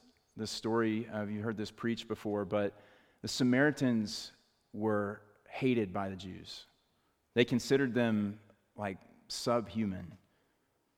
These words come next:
There was this weird offshoot of Judaism where they kinda went and made their own religion based on some, some Jewish rituals that they wanted to take with them,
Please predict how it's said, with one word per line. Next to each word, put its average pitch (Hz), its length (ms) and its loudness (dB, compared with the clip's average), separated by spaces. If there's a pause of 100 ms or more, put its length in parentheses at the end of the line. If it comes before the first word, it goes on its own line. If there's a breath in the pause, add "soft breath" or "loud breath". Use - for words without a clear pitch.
(340)
There 117 120 8
was 127 100 6
this 117 220 -2 (580)
weird 139 540 6 (120)
offshoot 151 680 4
of 110 120 -2
Judaism 139 520 4
where 120 100 2
they 110 80 2
kinda 127 220 0
went 123 400 4
and 107 260 2
made 123 220 4
their 127 140 4
own 123 180 4
religion 117 600 2
based 117 360 0
on 113 180 2
some, 107 440 0 (500 soft breath)
some 107 420 0 (1700)
Jewish 113 640 0 (540)
rituals 120 520 4
that 117 120 -2
they 113 140 4
wanted 113 220 2
to 107 60 -2
take 120 320 0
with 117 260 0
them, 123 440 2